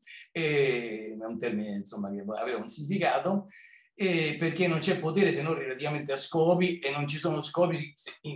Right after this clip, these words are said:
se, se non c'ho i poteri per cui posso poterli perseguire e raggiungere.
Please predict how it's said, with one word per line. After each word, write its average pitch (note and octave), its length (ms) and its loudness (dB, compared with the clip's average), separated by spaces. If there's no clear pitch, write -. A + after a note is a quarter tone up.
se, B2 220 -6
se C#3+ 140 -8
non C#3+ 140 -4
c'ho D3+ 120 0
i C#3+ 80 0
poteri C#3+ 400 -2
per - 220 -4
cui - 100 -14
posso A#2+ 200 -6
poterli A#2+ 360 -6
perseguire A2+ 440 -8
e G#2+ 40 -8
raggiungere. - 520 -10